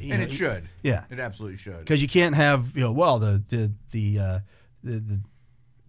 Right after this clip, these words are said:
Speaker 1: Oakland Raiders or the Las Vegas Raiders can practice, but the, you know.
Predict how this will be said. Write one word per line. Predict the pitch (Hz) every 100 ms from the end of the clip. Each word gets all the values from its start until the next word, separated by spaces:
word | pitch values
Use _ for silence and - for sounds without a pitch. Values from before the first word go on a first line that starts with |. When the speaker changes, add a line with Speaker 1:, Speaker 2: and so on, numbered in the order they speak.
| _ -
Speaker 1:
Oakland | 151 156 139 123
Raiders | 143 131 117 104
or | 120 107
the | 101
Las | 117 127
Vegas | 135 139 123 110
Raiders | 127 127 110
can | 110 98
practice, | 107 104 104 101
but | 107 101
the, | 107 104 101 98 - - - - _ _ -
you |
know. | 104 95